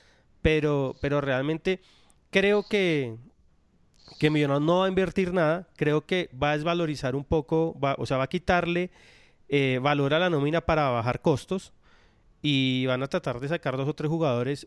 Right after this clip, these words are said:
uno muy caro y tratar de vender a un par.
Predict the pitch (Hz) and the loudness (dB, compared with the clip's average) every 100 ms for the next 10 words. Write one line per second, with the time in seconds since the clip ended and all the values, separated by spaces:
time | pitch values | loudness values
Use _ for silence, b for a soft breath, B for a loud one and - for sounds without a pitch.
0 | - 143 156 170 175 - 190 214 202 139 | -6 -2 0 0 -2 0 0 0 -2 -4
1 | 131 127 120 117 113 - 120 120 113 143 | -4 -4 -6 -6 -8 -10 -10 -8 -8 -6
2 | 151 113 104 117 131 135 135 139 135 131 | -6 -6 -4 -2 -4 -4 -10 -12 -12 -4
3 | 120 101 | -4 -4